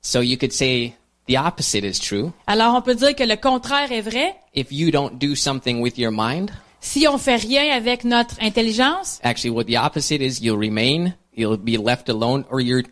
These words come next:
Speaker 1: you'll even deteriorate by lack of action.
Speaker 2: si on ne fait pas, si, si le contraire est vrai, si on renouvelle pas notre intelligence, donc on va rester le même, on changera pas, on peut même détériorer.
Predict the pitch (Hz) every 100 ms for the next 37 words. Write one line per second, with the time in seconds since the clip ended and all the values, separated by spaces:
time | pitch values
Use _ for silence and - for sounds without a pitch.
0 | _ 127 120 117 - 131 123 113 117 -
1 | 156 143 110 107 107 107 - 101 101 101
2 | 98 101 98 98 - - 64 - - -
3 | - 311 254 262 247 277 269 - - -
4 | 240 - 269 294 254 240 302 294 277 285
5 | 302 277 240 262 311 330 - 320 339 330
6 | - - 240 226 294 330 294 277 311 302
7 | 254 262 254 254 240 269 302 339 233 226
8 | 277 320 - 240 233 247 247 - - 214
9 | 269 269 302 277 233 254 320 403 311 -
10 | _ 233 240 285 277 262 262 294 330 359
11 | 233 - 277 285 302 240 294 311 302 285
12 | 277 269 294 220